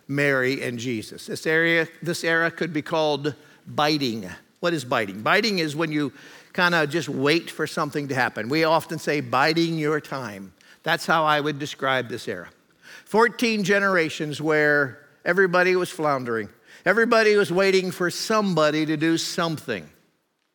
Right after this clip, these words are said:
Someone, someone stand up as a prophet and speak. Someone stand up as a king and lead.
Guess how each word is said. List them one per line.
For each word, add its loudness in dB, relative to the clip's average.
Someone, 2
someone 0
stand 0
up -2
as -4
a -6
prophet -8
and -10
speak. -10
Someone 2
stand 0
up -2
as -4
a -8
king -2
and -8
lead. -6